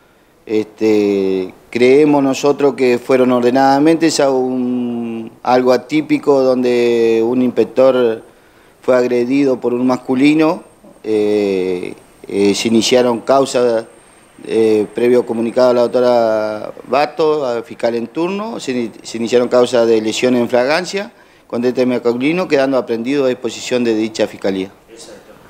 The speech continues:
Speaker 2: Bueno, en este caso se realizó la denuncia, la exposición por parte de, del inspector.
Speaker 1: Exactamente, se, se radicó la denuncia, eh, fue examinado por el médico, donde dictaminó que presentaba lesiones leves.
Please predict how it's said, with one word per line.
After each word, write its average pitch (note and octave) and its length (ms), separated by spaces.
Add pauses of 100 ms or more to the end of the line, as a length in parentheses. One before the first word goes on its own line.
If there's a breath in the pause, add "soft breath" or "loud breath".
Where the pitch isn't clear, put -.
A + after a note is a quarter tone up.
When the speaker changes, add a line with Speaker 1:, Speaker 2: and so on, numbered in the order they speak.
Speaker 2:
Bueno, B2+ 160
en C#3 80
este C3+ 120
caso D3+ 340
se B2+ 440
realizó A#2+ 360
la C3 100
denuncia, D3 440
la B2+ 100
exposición B2 460
por B2+ 160
parte B2+ 240
de, A2+ 440
del G#2+ 120
inspector. A2+ 420 (200)
Speaker 1:
Exactamente, B2+ 1200
se, G#2+ 460
se - 140
radicó A2 340
la A#2+ 80
denuncia, F#3 920
eh, A2 440
fue A#2+ 100
examinado A#2 460
por A#2 140
el C3 100
médico, G3 300
donde G#2+ 440
dictaminó A2 460
que A2+ 80
presentaba G#2+ 440
lesiones G2 400
leves. F#2 220